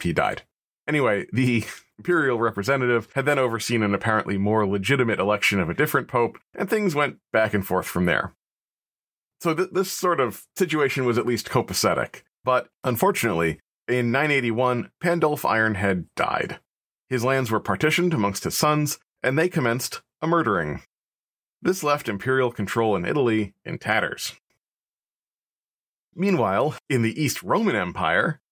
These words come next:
the Tzimiskes dynasty, of whom Theophanu was a member, had been overthrown again by the Macedonian dynasty, which had come back. You don't need to know what that means,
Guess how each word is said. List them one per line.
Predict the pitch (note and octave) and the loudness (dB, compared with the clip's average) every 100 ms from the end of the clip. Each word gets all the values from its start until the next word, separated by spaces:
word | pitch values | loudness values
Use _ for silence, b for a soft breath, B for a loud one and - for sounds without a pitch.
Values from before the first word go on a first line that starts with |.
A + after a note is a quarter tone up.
| - | -4
the | A#2 | -4
Tzimiskes | - F3 D3+ - E3+ F3 | 0 0 0 -2 0 0
dynasty, | A#2 F#2+ D#2+ - E2+ G#2 | 0 0 -2 -2 -2 0
of | G#2 | 0
whom | A2 A2+ G2+ | 0 0 0
Theophanu | - A2+ A#2 A2+ G2+ F#2 | 0 0 2 0 2 2
was | E2+ | 0
a | E2 | 0
member, | A#2+ C#3 G#2 F#2+ - - | 0 0 0 0 -4 -2
had | D#3 | -2
been | D3 D3 | 0 0
overthrown | C#3+ C3 A2+ E3+ F3+ | 0 0 -2 0 0
again | B2+ G2+ F#2 G2+ G#2+ G2+ | 0 0 0 0 -2 -4
by | - F2 | 0 0
the | F2 F2+ | 0 0
Macedonian | F2 D#2+ - D#3 F3+ B2+ | 0 -2 0 0 2 0
dynasty, | A2 G2 G2+ - A2 G#2 | 0 0 0 -2 0 2
which | F2+ - | 0 -2
had | F2+ E2 - | -2 -4 -2
come | E2 E2 | -2 0
back. | F#2 F#2+ - - - _ _ _ _ - | 0 -2 -4 -14 -18 _ _ _ _ -4
You | G2 G2 - | -4 -4 -4
don't | C#3 C3+ | -2 0
need | G#2+ A2+ G2 | 0 -2 0
to | |
know | G#2 G2 | 2 2
what | F#2 | 0
that | F2 E2+ | 0 -2
means, | - D3 C#3+ C3 A#2+ - | 0 0 2 0 0 -2